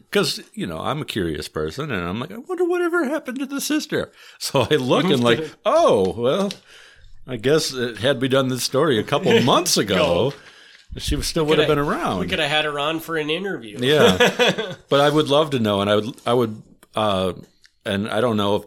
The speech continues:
Speaker 1: you know, I shouldn't say I would love to ask them, 'cause maybe this is really weird, but, I mean, she does have kids, and I'm curious if they know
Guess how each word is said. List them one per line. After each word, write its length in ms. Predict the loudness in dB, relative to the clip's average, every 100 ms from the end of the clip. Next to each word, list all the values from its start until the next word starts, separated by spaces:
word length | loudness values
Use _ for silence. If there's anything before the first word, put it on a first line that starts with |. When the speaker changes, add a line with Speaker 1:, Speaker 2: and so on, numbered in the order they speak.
| _ _
Speaker 1:
you 200 | -16 -14
know, 180 | -12 -10
I 60 | -10
shouldn't 240 | -8 -6
say 140 | -4
I 20 | -6
would 160 | -6
love 160 | -10 -10
to 160 | -6
ask 200 | -4 -4
them, 100 | -6
'cause 100 | -10
maybe 220 | -4 -2 -2
this 180 | -4 -8
is 80 |
really 220 | -8 -6 -6
weird, 480 | -2 0 0 -2 -12 -20 _ _ _ _
but, 340 | -2 -2 -6 _ _
I 80 | -6
mean, 240 | -6 -6
she 140 | -6 -2
does 220 | 0 0
have 180 | -2 -4
kids, 300 | -4 -4 -4
and 80 | -6
I'm 140 | -8
curious 320 | -4 -4 -4 -6
if 120 | -6
they 160 | -6 -6
know 560 | -6 -2 -2 -2 -8